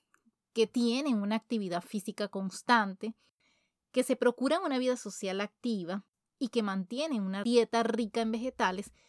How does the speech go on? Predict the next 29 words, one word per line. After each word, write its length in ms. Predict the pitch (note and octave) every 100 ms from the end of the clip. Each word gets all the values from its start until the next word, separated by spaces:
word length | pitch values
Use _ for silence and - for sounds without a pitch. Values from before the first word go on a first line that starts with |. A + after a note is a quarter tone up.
| _ _ _ -
llama 300 | C#4+ D#4+ F#4
particularmente 920 | E4+ - A3 G#3+ G#3 A#3+ C4 B3+ C4
la 100 | B3+
atención 540 | A#3+ A#3+ A3+ D#4 A3 -
que, 100 | F#3
por 160 | - G#3
lo 100 | E3
menos 260 | E3+ G3
en 160 | D4 A#3
la 120 | G3
isla 360 | F#3 F#3 A#3 A#3+
de 140 | A3+
Okinawa, 500 | A3 B3 A#3+ F3 E3
en 80 | F#3
Japón, 420 | G3 A#3+ B3+ G#3+ - _ _ -
se 160 | D#4+
presenta 500 | D#4 D#4 - A4 A4
un 80 | C4+
elemento 560 | C4 B3 G3+ G3+ B3 B3
novedoso. 760 | G#3+ F#3+ E3 D#3+ D3+ - - _ _ _ _ _ _ _ _ _ _ _ _ _ -
Los 180 | A#3
ancestros 600 | G#3+ G3 - F#4+ - A#3
de 80 | A3
esta 280 | G3 - C#4
isla 400 | B3 A3 A#3 A#3 -
hablan 340 | C#4+ D#4+ E4
constantemente 1300 | D4 A3 - - B3 B3 B3+ C#4 C4 C4 C4 B3 C4+
del 220 | G#3+ G3
ikigai, 540 | F3 F#3+ F3 E3+ E3+